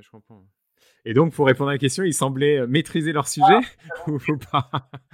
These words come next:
Speaker 2: Ouais, en juin, on était plutôt en maîtrise, ouais. <laughs>
Speaker 1: D'accord, ok. <laughs> J'ai, on a la réponse.
Speaker 2: Ça allait, en juin.
Speaker 1: Ok.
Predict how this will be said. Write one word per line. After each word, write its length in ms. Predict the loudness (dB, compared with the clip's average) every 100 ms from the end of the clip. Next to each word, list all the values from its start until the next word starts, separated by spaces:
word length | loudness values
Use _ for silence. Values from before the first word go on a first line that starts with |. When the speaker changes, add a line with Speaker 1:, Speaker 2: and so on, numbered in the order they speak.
| -14 -14 _ _ _ _ _
Speaker 2:
Ouais, 100 | 4
en 140 | 6 4
juin, 220 | 0 2 2
on 40 | 2
était 200 | -16 -20
plutôt 220 | _ _ -20
en 80 |
maîtrise, 400 | -20 -20 -20 -20
ouais. 320 | -20 -20 _ -20
<laughs> 560 | -20 _ 0 2 0
Speaker 1:
D'accord, 420 | 0 2 2 2 0
ok. 260 | 0 2 2 2 -4 -10
<laughs> 340 | -10 _ -20 -16
J'ai, 200 | -8 -8 -8 -18 -10
on 120 | -6
a 80 | -2
la 100 | -2
réponse. 580 | -4 -10 -8 -8 -6 0
Speaker 2:
Ça 60 | 0 2
allait, 140 | -6
en 60 | -10 -16
juin. 100 | -18 -18 _ _ _ _ _ _ -20 _ _ _ _ -20 _
Speaker 1:
Ok. 220 | -12 -10